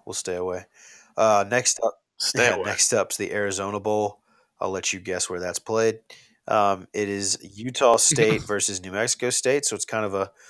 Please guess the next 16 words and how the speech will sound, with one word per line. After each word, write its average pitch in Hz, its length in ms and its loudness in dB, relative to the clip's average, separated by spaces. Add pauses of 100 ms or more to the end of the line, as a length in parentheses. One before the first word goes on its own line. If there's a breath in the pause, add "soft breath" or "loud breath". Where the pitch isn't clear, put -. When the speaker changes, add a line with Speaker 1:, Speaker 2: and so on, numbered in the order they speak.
(260 soft breath)
Speaker 1:
um, 107 240 -2
a 104 180 0
mid-major, 110 1000 0
uh, 98 180 0
matchup 104 520 0
thrown 98 240 -4
in 101 100 -8
here, 98 540 -2
uh, 90 260 -6
in 90 120 -14
the 95 80 -18
New 95 160 -14
Year's, 95 540 -6
uh, 92 280 -4
Day 95 300 -4 (200)
range, 104 760 -12